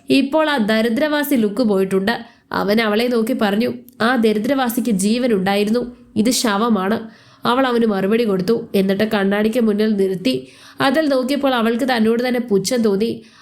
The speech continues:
അങ്ങനെ അവർ മുത്തശ്ശൻ്റെ വീട്ടിലേക്ക് യാത്ര തിരിച്ചു. മുത്തശ്ശൻ്റെ വീട്ടിലേക്കുള്ള യാത്രയുടെ ദൈർഘ്യവും വളരെ വലുതായിരുന്നു. യാത്രയിലുടനീളം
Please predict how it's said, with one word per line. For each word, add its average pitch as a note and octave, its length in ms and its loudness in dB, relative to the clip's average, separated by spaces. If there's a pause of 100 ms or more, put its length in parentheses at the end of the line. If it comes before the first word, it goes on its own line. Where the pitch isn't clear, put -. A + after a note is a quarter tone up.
(200)
അങ്ങനെ C#4+ 340 2
അവർ C#4+ 200 -2
മുത്തശ്ശൻ്റെ A3+ 460 0
വീട്ടിലേക്ക് A3+ 460 0
യാത്ര F#3+ 240 0 (100)
തിരിച്ചു. F#3+ 280 2 (180)
മുത്തശ്ശൻ്റെ G#3 520 0
വീട്ടിലേക്കുള്ള A#3 460 0 (120)
യാത്രയുടെ A3 440 0
ദൈർഘ്യവും G#3 500 0
വളരെ G#3+ 260 0
വലുതായിരുന്നു. G#3+ 540 0 (540)
യാത്രയിലുടനീളം C#4+ 920 0